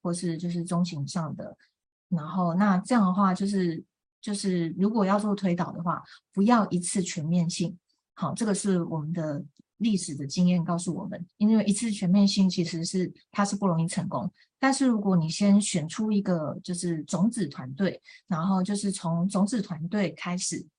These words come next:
然后就一年一年，然后从第一年就会先建构出一些就是比较健康的，然后跟我们所想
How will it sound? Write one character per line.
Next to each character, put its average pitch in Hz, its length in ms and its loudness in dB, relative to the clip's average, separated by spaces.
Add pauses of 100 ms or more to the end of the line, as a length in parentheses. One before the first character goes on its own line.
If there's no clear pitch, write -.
(140)
然 160 100 -4
后 185 160 0
就 190 200 -2
一 254 140 6
年 165 460 4
一 214 80 2
年， 170 340 2 (240)
然 170 120 0
后 196 240 6
从 - 260 -8
第 262 120 4
一 285 60 4
年 190 220 6
就 202 140 2
会 208 120 2
先 202 220 4
建 202 160 4
构 185 180 2
出 175 240 -2
一 175 100 2
些 175 300 2
就 180 120 -2
是 165 320 -2
比 160 100 -6
较 214 160 0
健 233 180 0
康 196 280 2
的， 170 180 2
然 147 100 -6
后 180 200 -2
跟 180 240 2
我 165 100 0
们 143 180 -4
所 185 200 0
想 175 280 -2